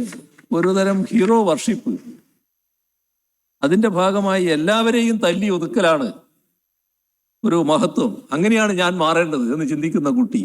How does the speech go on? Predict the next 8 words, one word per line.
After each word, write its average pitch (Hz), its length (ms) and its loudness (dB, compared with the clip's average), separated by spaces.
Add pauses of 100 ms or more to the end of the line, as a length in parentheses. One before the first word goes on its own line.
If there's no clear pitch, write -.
(160)
ഇങ്ങനെയൊക്കെ 220 420 2
മാറുകയാണ് 190 440 0
കുട്ടികളുടെ 123 440 -2
ഒരു 110 160 -4 (200)
മാനസികാവസ്ഥ. 147 720 -2 (2250)
അപ്പോ 170 200 2 (1700)
കുട്ടികളുടെ 269 600 2
മാനസികാവസ്ഥ 214 880 0